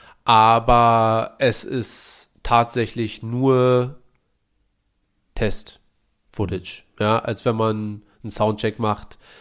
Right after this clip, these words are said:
von Musikern, die nicht in der Band spielen. Also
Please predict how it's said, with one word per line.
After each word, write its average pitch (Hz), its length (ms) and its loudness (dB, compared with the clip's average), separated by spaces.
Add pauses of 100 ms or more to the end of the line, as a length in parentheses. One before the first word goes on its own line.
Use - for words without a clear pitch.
(340)
von 110 240 0
Musikern, 110 640 -2
die 107 140 -6
nicht 107 220 -6
in 110 100 -10
der 101 100 -2
Band 101 240 -6
spielen. 90 380 -10 (240)
Also 110 600 2